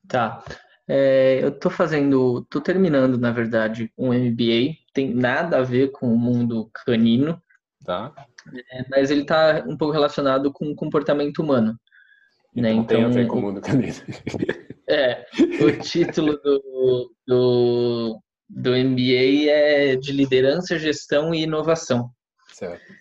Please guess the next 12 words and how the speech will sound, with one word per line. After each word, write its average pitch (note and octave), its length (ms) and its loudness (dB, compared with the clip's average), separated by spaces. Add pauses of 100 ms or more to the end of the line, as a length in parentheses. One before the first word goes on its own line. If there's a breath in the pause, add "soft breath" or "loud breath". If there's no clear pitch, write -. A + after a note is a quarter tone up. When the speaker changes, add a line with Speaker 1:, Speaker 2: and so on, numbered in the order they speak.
(180)
Speaker 1:
Então, B2+ 540 0
eu C3 60 0
decidi C#3 420 -2
fazer C#3 360 0
esse B2+ 260 0
M C3 120 2
B C3+ 180 4
A - 20 4
exatamente F3 580 -2
pra E3 140 -2
me E3 100 -2
ajudar, B2+ 800 0